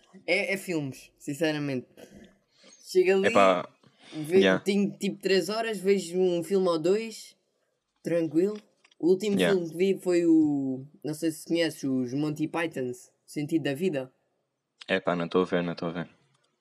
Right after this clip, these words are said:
Speaker 1: Ah, ok. Mas diz lá o que é que estás a dizer.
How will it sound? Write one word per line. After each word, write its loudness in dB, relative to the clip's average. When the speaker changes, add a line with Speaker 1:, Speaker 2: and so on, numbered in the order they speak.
Speaker 1:
Ah, -8
ok. -8
Mas -8
diz -6
lá -4
o -10
que -12
é -12
que -14
estás -10
a -6
dizer. -12